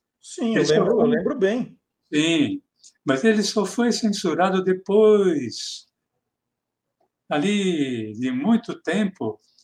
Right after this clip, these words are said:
Speaker 2: quando um censor, talvez sem querer, deve ter aberto um dicionário e descoberto que gandola significa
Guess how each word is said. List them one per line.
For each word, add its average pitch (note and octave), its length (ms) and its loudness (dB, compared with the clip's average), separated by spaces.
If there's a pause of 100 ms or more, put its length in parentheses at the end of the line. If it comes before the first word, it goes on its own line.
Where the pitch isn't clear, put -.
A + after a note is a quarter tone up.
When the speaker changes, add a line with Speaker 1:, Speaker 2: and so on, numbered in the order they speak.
(560)
Speaker 2:
quando G#3 260 -2
um G#3+ 100 2
censor, G3+ 580 0
talvez F#3 420 2
sem A3+ 240 4
querer, C#3 560 -2 (840)
deve F#3 220 -4
ter A3 120 2
aberto G3+ 500 0
um E3+ 60 -4
dicionário C#3+ 840 -4 (680)
e F3+ 80 -2
descoberto F#3 1000 -2 (460)
que D3 440 0 (140)
gandola C#3+ 800 0 (140)
significa D#3 960 -4